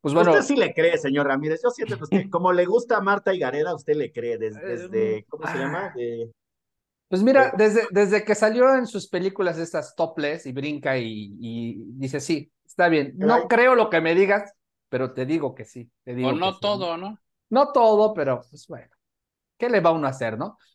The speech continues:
Speaker 1: Por ejemplo, uno,
Speaker 3: Habló
Speaker 1: uno,
Speaker 3: a los,
Speaker 1: uno de los chismes que se
Speaker 3: habló
Speaker 1: aventó,
Speaker 3: a los
Speaker 1: una de
Speaker 3: cuatro
Speaker 1: las
Speaker 3: meses, habló a
Speaker 1: habló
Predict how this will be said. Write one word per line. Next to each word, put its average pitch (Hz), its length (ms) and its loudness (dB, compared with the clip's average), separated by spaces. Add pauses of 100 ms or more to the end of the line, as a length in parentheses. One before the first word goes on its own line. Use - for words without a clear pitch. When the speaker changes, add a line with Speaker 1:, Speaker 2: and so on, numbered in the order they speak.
Speaker 1:
Por 170 100 2
ejemplo, 208 280 4
uno, 240 180 2
Speaker 3:
Habló - 60 0
Speaker 1:
uno, 247 140 4
Speaker 3:
a 311 40 0
los, 294 80 0
Speaker 1:
uno 247 140 2
de 214 80 4
los 165 260 0
chismes 220 400 -6
que 156 120 -20
se 147 60 -8
Speaker 3:
habló 131 160 -2
Speaker 1:
aventó, 131 200 4
Speaker 3:
a - 80 8
los 185 140 4
Speaker 1:
una 233 100 0
de 190 60 0
Speaker 3:
cuatro 143 200 -2
Speaker 1:
las 151 80 -4
Speaker 3:
meses, 175 840 -14
habló 123 280 -4
a 175 40 2
Speaker 1:
habló 175 120 2